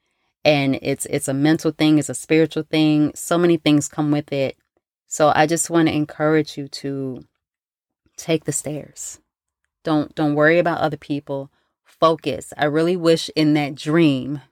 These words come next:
I would have just stayed going up those stairs instead of listening to that person who talked me into going on this elevator. And I was scared for my life. I was scared that I wouldn't even make it to the destination.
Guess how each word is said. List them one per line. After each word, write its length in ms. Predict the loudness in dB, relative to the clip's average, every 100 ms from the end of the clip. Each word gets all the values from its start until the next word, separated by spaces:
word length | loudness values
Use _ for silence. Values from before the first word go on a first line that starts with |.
| _ _ _ _ _ _ _
I 100 | 2
would 180 | 2 2
have 80 | 0
just 200 | -2 -2
stayed 640 | 0 2 2 2 0 -6 _ _ _
going 380 | 0 4 4 4
up 140 | 0 -2
those 200 | -4 -2
stairs 500 | -2 0 2 -2 -4
instead 320 | -4 0 -2
of 120 | -2
listening 480 | -2 0 2 2 0
to 120 | 0
that 180 | -2 -2
person 420 | 0 -2 0 -4
who 180 | -2 -6
talked 460 | -6 0 0 0 -2
me 120 | -6
into 420 | -2 -2 -2 -2
going 500 | -2 0 2 0 -2 -6 _ -2
on 160 | 0
this 160 | 0 0
elevator. 640 | 2 2 2 -2 0 -2 -4 _ _ _
And 120 | 0
I 100 | 0
was 200 | -2 -4
scared 600 | -2 -2 0 4 4 2
for 140 | -2 -6
my 140 | -6
life. 240 | -2 -2 -2
I 100 | -4
was 120 | -2
scared 560 | -2 0 0 2 0 -4 _ _ 0
that 100 | 2
I 80 |
wouldn't 280 | 4 2 0
even 280 | -4 -8 -8
make 240 | -8 -6
it 160 | -8 -8
to 260 | -6 -4 -4
the 100 | -4
destination. 920 | -6 -6 -10 -14 -14 -14 -16 -18